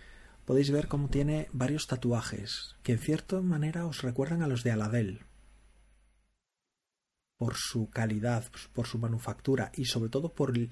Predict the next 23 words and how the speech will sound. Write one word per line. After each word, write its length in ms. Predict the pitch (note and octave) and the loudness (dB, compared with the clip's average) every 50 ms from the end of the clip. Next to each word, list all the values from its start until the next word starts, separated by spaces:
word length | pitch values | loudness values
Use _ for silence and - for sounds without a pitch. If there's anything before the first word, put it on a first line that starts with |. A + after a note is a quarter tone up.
| - - - | -8 -12 -4
porque 260 | - B2 A#2+ B2 A#2+ | -4 -2 -2 -2 0
parece 260 | - A#2+ B2 A#2 D3+ | 0 0 0 0 -2
que 80 | - - | -4 -2
están 200 | - C#3+ C#3 C#3+ | -2 0 2 4
en 100 | D3 C#3+ | 4 6
movimiento. 840 | C#3 C3 A#2+ A#2 A2+ A2+ A#2+ C3+ D3+ D#3 C3 A#2 A#2 - G#2+ G#2 - - - - - - - - - - _ | 6 6 6 6 6 4 4 4 6 4 4 2 2 0 -6 -6 -6 -14 -20 -20 -20 -20 -20 -20 -20 -20 _
Ya 80 | - | -8
sabéis 240 | - A#2 A2+ A#2 - | -2 -2 0 0 0
que 200 | - - A#2 A#2 | 0 0 0 0
los 140 | A#2+ A#2+ A#2 | 0 -2 -2
dibujos 300 | - A2+ A#2+ A#2+ A#2+ A#2+ | -2 -2 -2 0 2 2
de 40 | A#2 | 2
Aladel, 360 | A2 A2 A2+ B2+ C3 C3 - - - - | 2 2 2 2 0 0 -4 -8 -16 -4
cuando 240 | - B2 A#2 A2+ A2+ | -2 0 0 2 2
mueves 260 | A#2 B2+ C3 B2+ A#2+ | 2 2 0 0 0
los 180 | A#2+ A#2 - | -2 -2 0
músculos, 400 | - C3 C#3 - - - C#3 B2+ | 0 -2 -2 -2 -2 -2 -2 -2
parece 220 | - - A#2+ A#2+ A#2+ | -2 -2 0 0 0
que 100 | - B2+ | -2 0
forman 380 | B2 C3+ B2+ C3+ C3+ C3+ C3+ - | -2 0 0 0 0 -2 -2 -4
dibujos, 720 | C#3 C3 B2 B2 B2+ B2 - B2 A#2+ A#2+ A#2 A#2 - - - | -2 0 0 0 0 2 2 2 4 4 2 0 -4 -10 -8
dibujos 400 | - C3+ B2+ A#2+ B2+ - C3 A#2 | -4 -4 -2 -2 0 0 2 4
nuevos. 500 | A#2 B2 B2+ B2+ A#2+ A2 G#2 G#2 - - | 4 4 4 4 4 2 0 -2 -4 -8